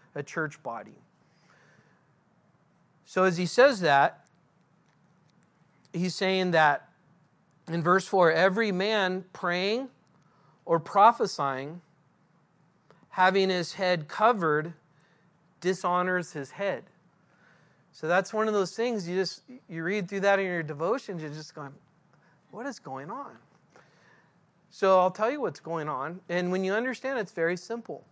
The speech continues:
There are principles in the Bible that do not change, but the application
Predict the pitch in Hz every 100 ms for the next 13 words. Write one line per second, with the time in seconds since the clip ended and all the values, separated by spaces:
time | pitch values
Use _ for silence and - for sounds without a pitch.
0 | _ _ _ _ _ _ _ _ _ _
1 | _ _ _ _ _ _ _ _ _ _
2 | _ 170 202 233 240 208 - _ _ -
3 | - 202 196 233 226 233 233 - _ _
4 | _ - 180 190 175 175 160 160 185 170
5 | 147 151 156 180 - 175 151 147 196 -
6 | _ _ _ _ _ _ _ _ _ _
7 | _ - 165 165 165 185 196 185 - 208
8 | 220 208 233 226 220